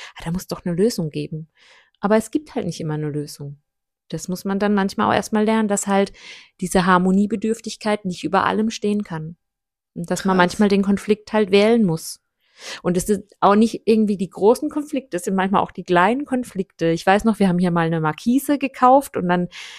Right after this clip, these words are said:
Speaker 1: ähm, war das alles so super unzuverlässig und ich hab dann ganz lange mit diesem Händler irgendwie versucht, eine Lösung zu finden,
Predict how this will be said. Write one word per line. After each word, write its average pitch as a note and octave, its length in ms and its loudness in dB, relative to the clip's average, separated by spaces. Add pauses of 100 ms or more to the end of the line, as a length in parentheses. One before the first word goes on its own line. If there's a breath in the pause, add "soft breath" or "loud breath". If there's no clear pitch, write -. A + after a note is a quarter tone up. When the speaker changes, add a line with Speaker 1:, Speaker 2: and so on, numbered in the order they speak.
(260 loud breath)
Speaker 1:
ähm, F3 360 2 (300)
war F#3 160 6
das F#3 160 -4
alles F3 260 0
so - 80 -6
super B3 420 -6
unzuverlässig C#4 840 -4
und F3+ 120 -4
ich - 120 -12
hab - 180 -8
dann F3+ 180 -6
ganz F#3+ 280 -6
lange G#3+ 220 -2
mit A3 160 -4
diesem F#3 220 -6
Händler G#3 420 -2
irgendwie G#3+ 300 0
versucht, A3+ 440 -4
eine F#3 120 0
Lösung G#3+ 480 4
zu C4 80 -10
finden, C#4 480 -2